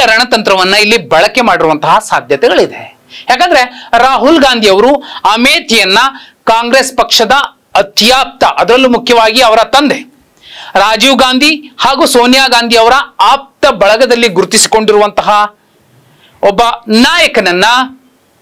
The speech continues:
ಸ್ಮೃತಿ ಇರಾನಿ ಅವರ ಎದುರಲ್ಲಿ ಹುರಿಯಾಳಾಗಿ ಮಾಡಿದೆ ಕಾಂಗ್ರೆಸ್ ಪಕ್ಷ. ಯಾಕೆ ಅಮೇಥಿಯಲ್ಲಿ ರಾಹುಲ್ ಗಾಂಧಿ ಅವರು ಸ್ಪರ್ಧಿಸ್ಲಿಲ್ಲ, ಹೆದರ್ಕೊಂಡು ವಯನಾಡ್ಗೋದವರು ಈ ಸಲ ಮತ್ತೆ ಸ್ಪರ್ಧಿಸ್ತಾನೇ ಇಲ್ಲ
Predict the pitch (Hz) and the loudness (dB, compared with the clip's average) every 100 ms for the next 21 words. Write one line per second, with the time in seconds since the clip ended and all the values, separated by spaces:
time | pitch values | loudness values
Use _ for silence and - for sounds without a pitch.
0 | _ - - 196 220 220 269 262 196 202 | _ -8 -2 2 2 0 -2 0 0 0
1 | 196 175 160 190 - 170 180 196 175 160 | 0 0 2 0 -2 -2 0 2 0 0
2 | 254 262 - - 294 370 233 170 147 143 | -2 -4 -14 -2 2 4 4 2 0 0
3 | 262 302 - - _ _ _ _ - 175 | -2 -4 -12 -20 _ _ _ _ -4 0
4 | 196 208 175 220 - 160 139 190 - 285 | 2 0 0 -2 0 -2 0 -2 0 -2
5 | - - - - _ _ _ - - - | -2 -4 -6 -18 _ _ _ -20 -18 -10
6 | 165 233 370 - - - - _ _ _ | 0 2 0 -2 -8 -8 -12 _ _ _
7 | _ _ - 202 254 269 269 302 311 294 | _ _ -4 -2 0 -2 -2 -2 -2 -6
8 | - - 220 247 302 - 196 185 208 196 | -12 -2 0 0 -2 0 0 2 0 0
9 | 196 190 185 175 - 170 165 170 160 139 | 0 0 0 0 -2 0 0 -2 -2 0
10 | 135 117 - - - 202 220 339 339 330 | 2 0 -2 -12 -4 -2 0 0 2 2
11 | 294 247 269 320 311 269 247 226 262 311 | 4 2 2 2 2 2 2 2 2 2
12 | 269 269 269 247 254 277 302 - 196 240 | 0 0 0 0 0 0 -2 0 -2 0
13 | 269 302 294 285 233 | -2 0 0 0 2